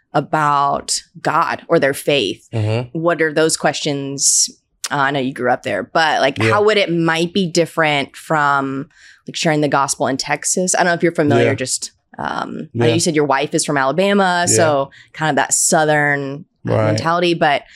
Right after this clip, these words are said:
Speaker 1: yeah, what is it like to share your faith with people in Brooklyn?
Speaker 2: Sharing your faith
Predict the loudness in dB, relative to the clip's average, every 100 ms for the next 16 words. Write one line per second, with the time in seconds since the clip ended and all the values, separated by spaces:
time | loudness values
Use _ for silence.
0 | -20 _ 0 2 2 -2 -2 2 2 2
1 | 2 0 -2 0 0 0 -2 -8 -2 -2
2 | -2 -6 -8 -4 -4 -4 -4 -6 -8 -10
3 | -8 -2 0 2 2 0 -4 -2 2 2
4 | 0 -4 -10